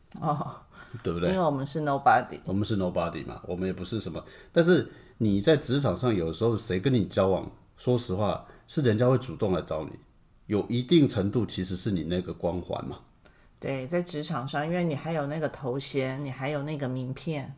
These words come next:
Speaker 2: 对，你还有那家公司的身份嘛。
Speaker 1: 对，对。
Speaker 2: 但是在创业过程当中，尤其是这种我们比较小的这种公司要创业，说实话，真的是 nobody，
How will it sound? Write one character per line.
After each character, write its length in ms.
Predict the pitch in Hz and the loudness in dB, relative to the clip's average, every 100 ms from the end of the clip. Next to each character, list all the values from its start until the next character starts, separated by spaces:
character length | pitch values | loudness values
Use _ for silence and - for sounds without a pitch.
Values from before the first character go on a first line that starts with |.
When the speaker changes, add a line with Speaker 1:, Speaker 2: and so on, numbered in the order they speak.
| - | -6
Speaker 2:
对， 180 | 98 85 | -2 -2
你 120 | 87 | -2
还 100 | 92 | 0
有 100 | 101 | 2
那 100 | 92 | 2
家 100 | 95 | 0
公 220 | 92 101 104 | 2 2 0
司 220 | - 101 | 0 0
的 100 | 90 | 2
身 240 | - 98 | 2 0
份 160 | 98 107 | 4 2
嘛。 120 | 85 | 2
Speaker 1:
对， 280 | 123 113 101 104 - | 0 -2 -6 -10 -12
对。 180 | 113 - | -10 0
Speaker 2:
但 100 | 147 | 2
是 80 | |
在 140 | 160 175 | 6 6
创 240 | 165 220 | 6 4
业 160 | 196 175 | 6 6
过 160 | 175 | 4
程 220 | 156 110 113 | 4 2 2
当 180 | 117 | 2
中， 180 | 120 120 | 2 0
尤 160 | 107 104 | 2 2
其 200 | 113 101 | 0 -4
是 140 | 110 107 | -2 -2
这 80 | |
种 100 | 110 | 0
我 60 | 82 | -2
们 180 | 82 90 - | -4 -6 -6
比 80 | 87 | -4
较 100 | 107 | -4
小 320 | - - 76 - | -2 -2 -4 -4
的 100 | 85 | -6
这 140 | 101 | -4
种 160 | 80 76 | -4 -4
公 220 | 90 90 | -4 -4
司 180 | 90 87 | -6 -2
要 160 | 92 | -2
创 220 | 85 90 82 | -2 -4 -4
业， 280 | 87 80 - - - - - | -4 -6 -8 -18 -20 -20 -6
说 180 | - 131 | 0 0
实 180 | - | 0
话， 200 | 92 101 | -2 -2
真 160 | 87 101 | 0 -2
的 80 | 92 | -2
是 160 | 95 | -2
nobody， 480 | 85 80 78 73 - | -2 -2 -2 -2 -4